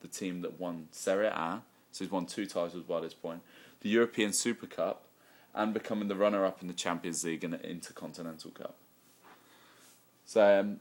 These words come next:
it was brilliant to see that Paolo Di Canio played for some really big teams in Italy, and, um, even though strike rate wasn't the best, it's, like,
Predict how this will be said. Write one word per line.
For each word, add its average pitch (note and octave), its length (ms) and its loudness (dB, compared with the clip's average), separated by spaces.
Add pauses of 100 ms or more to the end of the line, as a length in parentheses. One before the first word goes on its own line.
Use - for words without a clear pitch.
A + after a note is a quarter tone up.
it A#2+ 80 4
was B2 160 6
brilliant A2 640 6
to G2+ 80 -2
see G#2 200 4
that F#2+ 200 4
Paolo G#2+ 220 10
Di G2 100 -4
Canio G2 220 2
played G#2 380 2
for - 120 -6
some F2 460 -6
really B2 200 4
big G2+ 200 -4
teams C3+ 320 -2
in E2+ 100 -4
Italy, E2 320 -4
and, E2+ 260 -8
um, E2+ 220 -2 (240)
even A2 160 0
though G#2+ 80 4
strike G2 400 4
rate F#2+ 180 4
wasn't F#2+ 280 -2
the - 40 -6
best, G#2 520 0
it's, - 260 -12 (340)
like, D2 200 -8